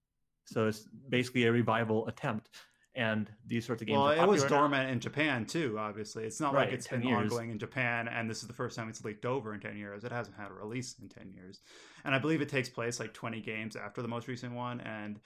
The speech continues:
Speaker 2: the, uh, the Sakura in
Speaker 1: Twenty
Speaker 2: this
Speaker 1: years.
Speaker 2: one is, is kinda, like, a fan of the, of the character from the previous games, you know, when she was younger. So that, there's kinda, like, that kind of, uh, very loose tie where it's like,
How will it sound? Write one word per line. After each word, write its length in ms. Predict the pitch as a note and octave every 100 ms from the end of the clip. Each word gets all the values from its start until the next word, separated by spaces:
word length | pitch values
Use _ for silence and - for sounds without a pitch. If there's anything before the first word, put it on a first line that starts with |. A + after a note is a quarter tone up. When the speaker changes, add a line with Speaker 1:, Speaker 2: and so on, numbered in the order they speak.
| - _ _
Speaker 2:
the, 160 | B2 A2
uh, 200 | A2 A2
the 120 | A#2+
Sakura 640 | - A2 A2+ A#2+ A2+ A2+
in 40 | A2+
Speaker 1:
Twenty 220 | - B2
Speaker 2:
this 80 | A2
Speaker 1:
years. 200 | G2+ G#2
Speaker 2:
one 240 | A#2+ A#2+ - -
is, 180 | B2 - B2 D3
is 220 | C3+ C3+ -
kinda, 240 | A#2+ A2
like, 260 | A2 A2 -
a 80 | A2
fan 500 | - A2+ A2 A2 A2+
of 280 | A2+ G#2
the, 260 | A#2 G#2+ G#2+ A2 G2+
of 160 | A#2 G#2+
the 100 | G#2+ G2+
character 380 | - A2 G#2+ A2
from 160 | G2+ G#2
the 80 |
previous 400 | G2+ A2+ A2 A2
games, 500 | - A2 A2+ A2+ - -
you 80 | A2+
know, 200 | G#2+ G#2 _
when 160 | B2 A2
she 160 | -
was 180 | G#2+ G#2
younger. 460 | G2 G#2 A2 A#2+ A#2+ _ _ _ _ _ _ _ -
So 140 | -
that, 160 | A2+ A2
there's 180 | C3+ B2+
kinda, 220 | F3+ D3
like, 200 | B2+ B2
that 200 | A2+ A2
kind 180 | A#2 A2
of, 200 | G#2 - _ A2+
uh, 280 | G2+ G2 G2 G#2
very 280 | A2+ G#2
loose 400 | G2+ G2+ G#2 -
tie 420 | - G#2 G2 G2 G#2
where 200 | G2+ G2
it's 160 | -
like, 260 | A2 G2 G2+